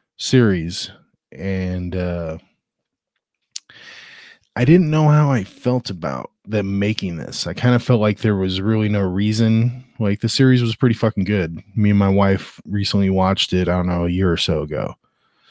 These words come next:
One of the first times we ever watched it. It was really good.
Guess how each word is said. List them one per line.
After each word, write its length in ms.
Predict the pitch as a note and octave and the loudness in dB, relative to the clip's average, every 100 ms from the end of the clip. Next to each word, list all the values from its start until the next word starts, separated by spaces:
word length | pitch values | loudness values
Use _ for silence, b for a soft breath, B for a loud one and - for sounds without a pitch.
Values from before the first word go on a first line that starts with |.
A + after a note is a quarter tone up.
| b b b b | b b b b
One 140 | A2+ | 2
of 40 | |
the 60 | G2+ | 4
first 220 | G#2 G2 | 2 2
times 200 | G2+ F#2+ | 2 2
we 80 | F#2 | 2
ever 160 | F2+ E2+ | 0 0
watched 300 | C2+ - - | -2 -4 -10
it. 140 | - _ _ b b b b b _ | -14 _ _ b b b b b _
It 120 | A2+ | 4
was 140 | C3 C3 | 6 8
really 200 | C#3 C3 | 8 8
good. 240 | D3 E2+ | 6 4